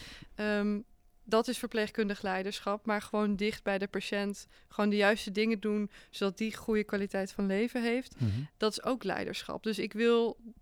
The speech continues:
Speaker 1: en dat doe ik ook in mijn onderzoek, wil ik af van het, het, het zicht, je hebt een leider en iedereen volgt.
Speaker 2: Ja.
Speaker 1: Iedereen heeft een stukje leiderschap en je bent met elkaar een team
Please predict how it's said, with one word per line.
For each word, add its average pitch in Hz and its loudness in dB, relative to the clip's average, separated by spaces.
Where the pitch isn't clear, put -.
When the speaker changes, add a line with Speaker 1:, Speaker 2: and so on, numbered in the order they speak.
Speaker 1:
en 214 0
dat 214 2
doe 220 0
ik 214 0
ook 214 2
in 208 2
mijn 196 2
onderzoek, 220 0
wil 214 2
ik 214 -2
af - 0
van 214 2
het, 208 -2
het, 196 -6
het - -6
zicht, - -2
je 214 0
hebt 214 2
een 208 4
leider 202 6
en 208 0
iedereen 208 2
volgt. 233 0
Speaker 2:
Ja. 110 -4
Speaker 1:
Iedereen 233 4
heeft 226 2
een 214 -2
stukje - 0
leiderschap 214 4
en 202 0
je 208 4
bent 208 2
met 214 0
elkaar 208 0
een 208 0
team 233 6